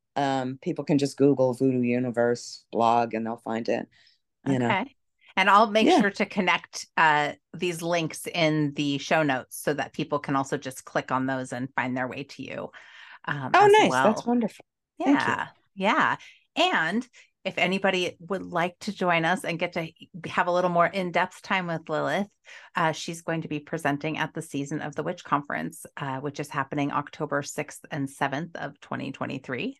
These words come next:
Speaker 2: That's this year. Uh, and you can hop over to wise woman witchery dot com and click on the conference's link and find your way there so you can register for that.
Speaker 1: Fantastic. I'm so excited.
Speaker 2: Me too.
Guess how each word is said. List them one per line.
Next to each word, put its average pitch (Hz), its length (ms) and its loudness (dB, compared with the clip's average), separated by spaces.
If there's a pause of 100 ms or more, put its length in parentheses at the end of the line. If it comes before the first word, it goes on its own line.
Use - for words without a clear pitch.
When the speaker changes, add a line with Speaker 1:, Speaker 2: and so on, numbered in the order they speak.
Speaker 2:
That's 147 280 -2
this 180 220 -6
year. - 320 -2 (520)
Uh, 151 280 4
and 156 200 2
you 160 80 -2
can 165 180 -4
hop 156 300 -2
over 143 480 -2 (160)
to 151 260 -2
wise 151 420 -2
woman 143 260 -2
witchery 147 520 -2
dot - 260 -2
com 170 460 2
and 143 720 -2
click - 200 -6
on 147 100 0
the 147 60 -4
conference's 151 720 -4
link 143 320 -4
and 143 220 -4
find 139 240 0
your 135 120 -4
way 131 300 -6
there 131 320 0
so - 160 -10
you 123 80 -8
can 127 160 -8
register 127 540 -8
for 58 100 -10
that. - 240 -6 (1300)
Speaker 1:
Fantastic. 262 800 4
I'm 151 100 -6
so 190 160 -6
excited. 113 380 -6 (260)
Speaker 2:
Me 370 320 4
too. 294 580 4